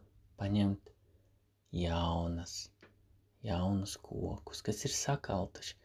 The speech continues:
kuri tev varbūt nemaz nav vajadzīgi."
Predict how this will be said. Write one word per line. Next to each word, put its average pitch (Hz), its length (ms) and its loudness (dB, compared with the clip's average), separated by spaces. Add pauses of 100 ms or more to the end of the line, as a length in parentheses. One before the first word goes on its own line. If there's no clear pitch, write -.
(260)
kuri 101 300 -4
tev 120 380 2
varbūt 107 480 2
nemaz 104 360 2
nav 110 200 2
vajadzīgi." - 720 -2